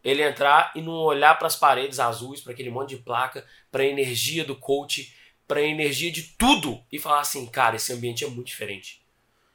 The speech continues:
Isso aqui não, não é pra promover saúde física, é pra promover saúde mental,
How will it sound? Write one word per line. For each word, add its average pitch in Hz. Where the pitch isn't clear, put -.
Isso 123
aqui 135
não, 143
não 127
é 135
pra 151
promover 131
saúde 120
física, 127
é 123
pra 120
promover 120
saúde 113
mental, 123